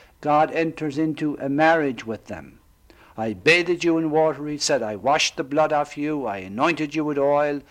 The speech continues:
I gave you embroidered dresses, fine leather shoes, a linen headband, and a cloak of silk. I loaded you with jewels,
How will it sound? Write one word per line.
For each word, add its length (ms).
I 120
gave 320
you 160
embroidered 560
dresses, 720
fine 540
leather 360
shoes, 720
a 120
linen 340
headband, 720
and 140
a 60
cloak 380
of 120
silk. 460
I 140
loaded 460
you 100
with 140
jewels, 720